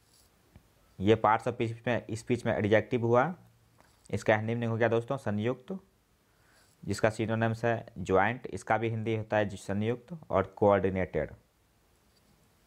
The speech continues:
तो ये थे दोस्तों आज के दस नए वर्ड जो आपके किसी भी कॉम्पिटिटिव एग्जाम के लिए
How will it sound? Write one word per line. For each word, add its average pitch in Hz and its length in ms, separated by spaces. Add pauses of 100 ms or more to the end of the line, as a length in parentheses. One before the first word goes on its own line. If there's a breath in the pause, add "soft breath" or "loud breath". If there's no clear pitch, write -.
(2000 loud breath)
तो 120 60
ये 117 160
थे 135 140
दोस्तों 127 340
आज 104 260
के 120 160
दस 113 240
नए 117 200
वर्ड 139 260 (560)
जो 95 140
आपके 104 200
किसी 113 260
भी 113 100
कॉम्पिटिटिव 110 540
एग्जाम 104 340
के 110 100
लिए 110 280